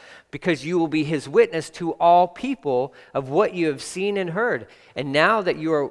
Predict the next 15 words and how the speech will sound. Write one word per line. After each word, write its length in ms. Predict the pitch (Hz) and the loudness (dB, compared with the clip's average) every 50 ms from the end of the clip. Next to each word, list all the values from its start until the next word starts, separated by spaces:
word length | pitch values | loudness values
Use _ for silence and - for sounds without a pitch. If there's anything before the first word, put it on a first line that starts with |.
| - - | -8 -12
now 360 | 139 135 147 165 180 220 202 | -10 -2 2 4 6 6 6
what 180 | 170 190 190 | 4 2 0
are 40 | 208 | 0
you 160 | 202 202 202 | 0 -2 2
waiting 320 | 185 214 247 269 269 240 175 | 4 4 4 4 0 -6 -8
for? 260 | - 143 120 110 110 | -6 -4 -4 -4 -4
Get 260 | 110 113 143 160 202 | -4 0 0 2 4
up, 500 | 247 262 233 - - - _ _ - 110 | 4 4 2 0 -2 -14 _ _ -16 -10
be 140 | - 151 196 | -8 -6 -2
baptized, 720 | 185 214 240 285 269 - 202 147 110 101 92 - - - _ _ _ | 0 2 2 2 2 2 0 0 0 0 -4 -10 -20 -20 _ _ _
have 220 | - 120 143 180 208 | 0 2 2 2 2
your 100 | 220 - | 0 -2
sins 280 | - 233 233 226 185 | 0 0 0 -2 -2
washed 360 | 190 214 226 233 208 - - | -4 -4 -2 -4 -4 -4 -4
away, 500 | 233 220 247 254 247 226 202 190 185 - | -4 -2 -2 0 0 0 -2 -2 -4 -8